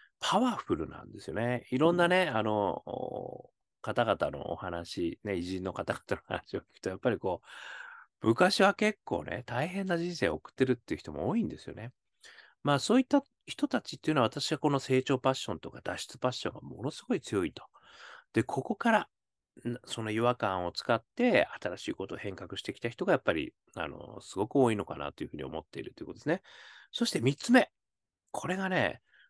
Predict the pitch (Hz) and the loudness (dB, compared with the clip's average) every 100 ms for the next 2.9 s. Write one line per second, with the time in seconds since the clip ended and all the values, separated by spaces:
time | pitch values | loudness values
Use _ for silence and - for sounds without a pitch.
0 | _ - 139 120 80 73 - - 95 92 | _ -2 0 2 2 0 -4 -6 2 4
1 | 90 85 87 92 - 85 95 87 71 - | 4 0 -4 -6 -6 -6 -4 -4 -4 -6
2 | 71 73 78 - 95 113 160 170 85 | -6 -6 -8 -6 -2 0 4 4 2